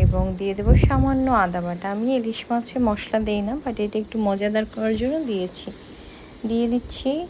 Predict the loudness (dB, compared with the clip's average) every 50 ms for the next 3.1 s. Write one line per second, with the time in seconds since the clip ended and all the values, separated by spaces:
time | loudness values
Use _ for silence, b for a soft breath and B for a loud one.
0 | -12 B B B B B B B 2 2 2 2 2 -2 0 2 2 0 0 -2
1 | -2 0 0 0 0 -2 -2 0 2 2 2 2 0 -2 -4 -2 0 2 2 2
2 | 0 0 -2 -6 -4 -4 -4 -2 -2 -4 -2 0 0 0 0 0 -2 -2 -2 -2
3 | 0 -2